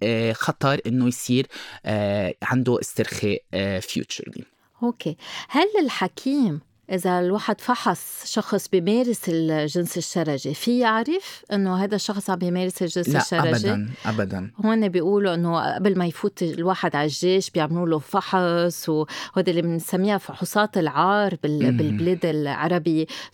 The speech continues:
Speaker 2: So، لا، الواحد ما في
Speaker 1: إيه،
Speaker 2: يعطي براءة.
Speaker 1: وهيدا الفحوصات كتير ضد الحقوق
Speaker 2: مزبوط.
Speaker 1: الإنسانية والحقوق الجنسية. يعني، فينا ن-، to categorize it مثل، آه،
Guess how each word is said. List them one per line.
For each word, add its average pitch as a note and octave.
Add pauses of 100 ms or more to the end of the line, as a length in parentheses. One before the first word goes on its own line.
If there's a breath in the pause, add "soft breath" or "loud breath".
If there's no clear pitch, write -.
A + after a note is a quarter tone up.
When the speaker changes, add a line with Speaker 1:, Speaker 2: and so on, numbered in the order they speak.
Speaker 2:
So، -
لا، G#3+
الواحد G3
ما A#3
في -
Speaker 1:
إيه، G3
Speaker 2:
يعطي F3
براءة. D#3
Speaker 1:
وهيدا F#3
الفحوصات D#3+
كتير -
ضد D#3+
الحقوق -
Speaker 2:
مزبوط. A2
Speaker 1:
الإنسانية C3+
والحقوق C#3
الجنسية. G#2+
يعني، G2+
فينا D3
ن-، B2
to -
categorize C3
it -
مثل، C#3+
آه، C3